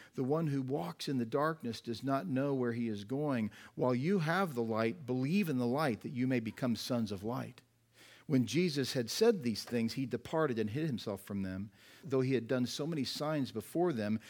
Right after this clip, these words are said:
they still did not believe him, so that the words spoken by the prophet Isaiah might be fulfilled. "Lord, who has believed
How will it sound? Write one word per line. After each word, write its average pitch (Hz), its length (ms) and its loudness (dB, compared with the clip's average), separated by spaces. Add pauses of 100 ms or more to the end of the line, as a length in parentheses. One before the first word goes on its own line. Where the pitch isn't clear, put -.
(140)
they 131 160 2
still 202 540 2
did 123 180 2
not 160 520 0
believe 151 520 4
him, 113 360 -6 (1200)
so - 200 -2
that 110 160 -6
the 110 80 -4
words 127 420 -2
spoken 135 500 0
by 110 140 2
the 95 100 -4
prophet 139 500 -2
Isaiah 104 460 -2
might 123 440 0
be 113 120 -4
fulfilled. 98 720 -6 (800)
"Lord, 127 380 2 (840)
who 120 140 2
has 101 160 2
believed 123 680 -2